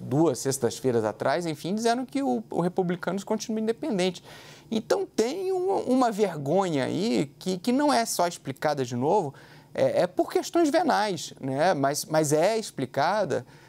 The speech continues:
é, por, por uma divisão da sociedade que a, a Datafolha traz muito claramente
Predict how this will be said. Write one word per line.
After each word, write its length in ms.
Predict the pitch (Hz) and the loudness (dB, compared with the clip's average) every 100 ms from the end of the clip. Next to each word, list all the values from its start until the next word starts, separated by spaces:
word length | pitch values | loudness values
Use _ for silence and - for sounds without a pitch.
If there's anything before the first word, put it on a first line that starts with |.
| - | -6
é, 720 | - 131 127 127 127 123 120 113 - - | 2 4 6 6 6 6 4 0 -8 0
por, 300 | 208 240 247 - - - - - | 4 4 2 -6 -20 -20 -20 -2
por 140 | 208 | 0
uma 220 | 220 262 | 2 2
divisão 680 | 208 214 269 151 151 220 339 | 0 2 2 2 2 2 0
da 100 | 180 | -2
sociedade 840 | - 127 - 120 117 - 170 - | -2 -2 0 -2 -2 0 0 -2
que 160 | - 147 | -4 -2
a, 240 | 135 92 101 - | 0 -2 -4 -6
a 80 | - | -2
Datafolha 540 | 135 117 - 127 117 | -2 -4 -4 -2 0
traz 300 | - 120 113 | 0 -2 -2
muito 180 | 117 - | -10 -8
claramente 640 | 110 104 104 143 214 - | -8 -6 -4 -4 -4 -6